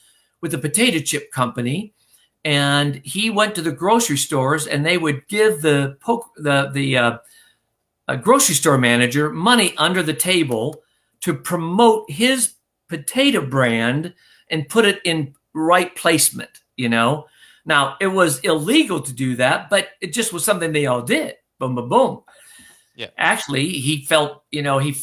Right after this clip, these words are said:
Speaker 1: he felt bad about it 'cause it was, it wasn't straight up honest. And he ended up leaving that company, and that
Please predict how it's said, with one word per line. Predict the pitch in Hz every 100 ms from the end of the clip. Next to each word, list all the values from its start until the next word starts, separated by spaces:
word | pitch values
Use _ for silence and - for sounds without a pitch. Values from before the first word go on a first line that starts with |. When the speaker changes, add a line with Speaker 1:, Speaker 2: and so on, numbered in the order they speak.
| -
Speaker 1:
he | 135
felt | 120 - 139 117
bad | 127 208 -
about | - 117 127
it | -
'cause | 165
it | 160
was, | 151 147 143 139 - -
it | 147 135
wasn't | 151 135 -
straight | - 143 131
up | 120 -
honest. | 139 196 135 117 -
And | 127 120 117 _ - _ -
he | 240 220
ended | 170
up | 143 143
leaving | 147 226 233 160 143
that | 131 123 -
company, | 139 131 147 180
and | 170 151
that | 190 208